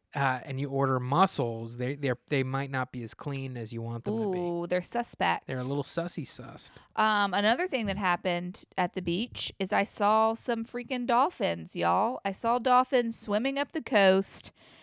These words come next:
Speaker 2: and it was very exciting. I was on a little walk. I had left all my stuff in my chair, and, um, I was on a walk, and all of a sudden, all the lifeguards started calling people in, and I was like, "What's going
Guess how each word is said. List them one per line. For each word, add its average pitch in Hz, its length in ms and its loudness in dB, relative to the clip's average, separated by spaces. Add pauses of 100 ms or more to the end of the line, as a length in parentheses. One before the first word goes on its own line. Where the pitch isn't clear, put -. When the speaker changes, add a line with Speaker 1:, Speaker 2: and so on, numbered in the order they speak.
(160)
Speaker 2:
and 196 380 4
it 185 60 2
was 185 80 -4
very 226 240 4
exciting. 180 640 2
I 190 80 0
was 185 300 -2
on 190 160 0
a 208 100 -2
little 220 240 0
walk. 196 560 4 (380)
I 190 60 2
had 175 100 2
left 196 240 2
all 233 100 6
my 240 140 4
stuff 226 340 0
in 233 80 2
my 233 140 2
chair, 180 640 0 (160)
and, 175 400 -6
um, 165 400 -4 (160)
I 185 80 -2
was 180 100 -4
on 202 100 0
a 214 60 -2
walk, 196 380 2
and 185 100 -4
all 190 220 0
of 208 80 -8
a 220 40 -2
sudden, 190 600 -2 (360)
all 208 140 4
the 214 160 0
lifeguards 185 1040 4
started 190 340 0
calling 196 380 2
people 202 380 -6
in, 196 500 2 (300)
and 190 120 0
I 196 120 4
was 202 100 0
like, 196 260 -6
"What's 277 220 -10
going 392 320 -6